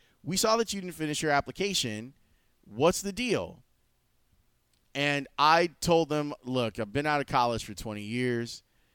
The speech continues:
I need to kinda slide slowly back into graduate school, and I'm not taking the G R E." And they were like, "Oh, okay, well, thanks for, for your interest."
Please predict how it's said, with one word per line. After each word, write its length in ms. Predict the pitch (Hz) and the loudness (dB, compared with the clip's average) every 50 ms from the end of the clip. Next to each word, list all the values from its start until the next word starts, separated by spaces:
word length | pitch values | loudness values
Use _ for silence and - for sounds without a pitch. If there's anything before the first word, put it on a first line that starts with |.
| _ _ _ _ | _ _ _ _
I 100 | - 113 | -8 -6
need 220 | 113 120 127 131 - | -4 -2 -4 -4 -4
to 60 | - | -4
kinda 260 | - - 127 113 107 | -4 -4 -4 -4 -2
slide 680 | 104 - - 123 120 120 123 120 123 120 120 120 101 | -4 -4 -4 -2 0 2 2 2 2 2 0 -2 -4
slowly 540 | - - - - 107 113 117 123 127 131 131 | -6 -6 -6 -6 -6 -6 -6 -4 -2 -4 -2
back 300 | 123 123 123 123 123 - | -2 0 -2 -2 -2 -4
into 600 | - 110 113 117 123 - - 131 123 123 123 123 110 | -8 -8 -8 -8 -8 -8 -8 -6 -6 -6 -6 -8 -8
graduate 540 | 95 117 110 110 117 - 123 123 131 127 | -6 -4 -2 -2 -2 -4 -4 -6 -6 -6
school, 560 | - - - 139 139 139 139 139 151 156 156 - _ _ _ _ _ _ _ _ _ _ _ _ _ _ _ _ _ - | -8 -8 -6 -4 -4 -2 -2 -4 -6 -8 -10 -16 _ _ _ _ _ _ _ _ _ _ _ _ _ _ _ _ _ -6
and 400 | 113 113 113 113 110 107 104 101 - - _ _ _ | -4 -4 -4 -4 -6 -6 -10 -12 -18 -20 _ _ _
I'm 180 | - 117 123 | -4 -2 -2
not 220 | 127 131 127 123 - | 0 -2 -2 -2 0
taking 320 | - 131 117 101 120 107 | -2 -4 -2 -4 -6 -10
the 60 | 104 | -10
G 260 | 101 92 95 107 107 104 | -10 -8 -8 -6 -4 -4
R 180 | 92 101 92 | -4 -4 -6
E." 240 | 92 107 85 82 80 _ _ _ _ _ _ _ _ _ _ _ _ _ _ _ _ _ _ _ _ _ _ _ _ _ _ | -6 -8 -10 -12 -18 _ _ _ _ _ _ _ _ _ _ _ _ _ _ _ _ _ _ _ _ _ _ _ _ _ _
And 80 | - 131 | -2 0
they 100 | 175 202 | 2 4
were 60 | 202 | 6
like, 180 | 196 185 185 - | 4 4 2 2
"Oh, 200 | 339 302 247 220 | 2 4 4 4
okay, 260 | 254 - - 185 185 | 4 4 2 2 2
well, 320 | 180 165 165 170 175 - 175 _ | 2 2 0 0 -2 -6 -8 _
thanks 240 | 190 190 214 214 | -2 -2 0 -2
for, 380 | - - 233 233 226 220 214 190 156 | -4 -4 -2 -2 -2 -2 -4 -6 -10
for 200 | - 147 196 202 | -12 -6 -6 -6
your 540 | 196 190 190 190 196 190 190 190 190 190 - _ _ _ | -4 -2 0 2 2 2 2 0 -2 -4 -8 _ _ _
interest." 680 | - 185 196 190 - - 165 160 165 - - - - | 0 0 0 0 -2 -2 -2 -2 -2 -4 -8 -12 -16